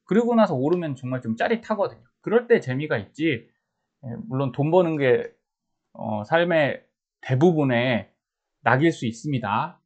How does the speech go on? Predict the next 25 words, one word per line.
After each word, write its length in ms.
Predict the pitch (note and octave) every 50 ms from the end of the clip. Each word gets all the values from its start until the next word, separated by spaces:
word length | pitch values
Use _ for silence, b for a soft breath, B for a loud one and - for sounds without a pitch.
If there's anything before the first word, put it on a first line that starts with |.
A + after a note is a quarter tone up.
| _
하지만 460 | - D3+ D3+ D#3 D#3 D3 C#3 A#2+ A2+ - _ _ _ _
거꾸로 640 | - G#3+ A3 - F3+ D#3 C#3+ D#3+ D#3 A#2+ - - _ _ _ _ _ _ _ _ _ _ _ _ _
돈을 300 | - F3+ G#3 A3+ A3 F3
벌다가, 520 | C#3+ C3 B2+ A#2+ A#2+ A2+ A2 - - - _ _
주식에서 500 | - D#3+ E3 F3 G3 F#3+ F#3 E3 D#3+ C#3
돈을 320 | - F3 D3 D3+ D3 C3+
벌다가 600 | - B2 A#2 A2+ A#2 A#2+ B2 - F3+ G#3+ - - _ _ _ _ _ _
배팅을 440 | F#3+ G3+ G3+ - A3+ A3+ G3+ F#3
크게 220 | - G#3 F#3 F3+ F3+
하면 160 | E3 D#3+ D3+
손실이 420 | C#3 - A3+ A3+ A3+ A#3 G3 E3+
더 160 | - B2+ - -
커지는 380 | - A3 A3 B3 A#3 G#3 E3
거죠. 200 | B2 A#2 C3 C3
그러면 280 | A#2+ B2+ B2+ B2+ B2 A#2
이제 260 | A2 A2+ G#2+ G#2 - _ _ _ _
고통이 420 | - E3 D3+ - - G#3 F3+ C#3
커지는 340 | - - F#3+ F3+ F#3 D#3+ B2+
겁니다. 240 | A2+ A2+ - - _ _ _ _ _ _
그래서 320 | - C3+ C3+ D3+ C3 B2 b b b b b b _ -
이런 280 | C#3 C#3+ F3 F3 E3+
수-, 160 | D#3 - - - _ _ _ _ _ _ _ _ _
그 200 | _ B2+ B2+ B2+
즐거움과 680 | B2 - E3 F#3+ F#3+ A#3 A3+ A3 G#3 G3 F#3 F3+ E3 E3
고통, 460 | - D3+ - - - F#3 C3+ A2 -